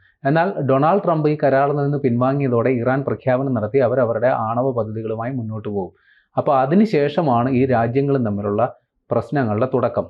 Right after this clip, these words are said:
അതായത്, ആ, ഇത്തരത്തിൽ, ആ, ഇറാനെ ഒരു ആണവ ആയുധം കൈ, ആ, പര്യാപ്തമാകുന്ന തരത്തിലുള്ള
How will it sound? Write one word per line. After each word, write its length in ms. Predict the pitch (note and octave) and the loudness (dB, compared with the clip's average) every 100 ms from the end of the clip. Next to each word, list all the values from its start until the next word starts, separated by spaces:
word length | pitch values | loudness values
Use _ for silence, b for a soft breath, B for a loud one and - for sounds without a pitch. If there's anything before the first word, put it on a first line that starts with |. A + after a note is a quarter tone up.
| A#2 | -2
അതായത്, 460 | A#2 C3 A#2 C#3+ G3+ b b _ | 0 2 2 2 0 b b _
ആ, 120 | A#2 A#2 | 0 2
ഇത്തരത്തിൽ, 640 | B2+ B2+ C3+ B2 C3+ - | 2 2 0 2 0 0
ആ, 360 | A#2 A2+ G#2+ A2 | -2 0 -2 -2
ഇറാനെ 600 | B2 B2 D#3+ D3 C3 D#3 - | -2 0 2 2 0 -2 -2
ഒരു 160 | B2+ | 0
ആണവ 480 | C3 A#2 B2+ C#3+ D3+ | 2 2 2 2 4
ആയുധം 520 | C3 B2 B2 D3+ - - | 4 2 0 -4 -4 -2
കൈ, 180 | A2+ B2 | -2 0
ആ, 440 | A#2 A#2 A2 A2 A2+ A2+ | -2 -6 -6 -8 -6 -2
പര്യാപ്തമാകുന്ന 840 | A2+ B2+ - C#3 A#2+ B2 B2+ B2 | 0 0 0 0 2 2 2 0
തരത്തിലുള്ള 320 | A2+ B2 A#2 | 0 0 0